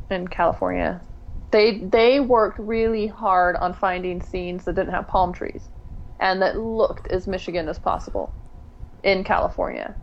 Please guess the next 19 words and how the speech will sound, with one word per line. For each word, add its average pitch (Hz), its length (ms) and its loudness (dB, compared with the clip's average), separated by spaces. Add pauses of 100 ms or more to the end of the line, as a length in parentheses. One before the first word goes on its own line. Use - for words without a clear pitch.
And 175 320 -2
it, 202 180 2
that 196 220 4
was 175 200 2
tough 180 260 -4
enough, 165 320 -4 (220)
but - 220 0 (680)
to - 80 -6
get 196 180 4
the 196 60 2
weather 190 280 4
right, 175 320 0
it - 200 -2
just, - 300 -2
it 180 120 2
was, - 440 -4 (420)
you 190 100 0
know, 175 220 6
a 175 240 4